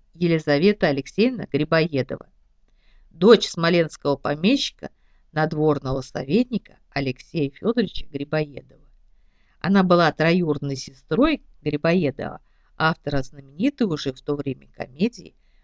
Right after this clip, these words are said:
"Горе от ума". От этого брака у них родились два сына и три дочери.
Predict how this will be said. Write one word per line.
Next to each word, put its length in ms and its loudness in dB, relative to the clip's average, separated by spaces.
"Горе 360 0
от 180 -10
ума". 280 -12
От 220 -4
этого 420 6
брака 460 4
у 160 0
них 280 0
родились 680 0
два 320 0
сына 460 -2
и 180 0
три 240 -2
дочери. 560 -14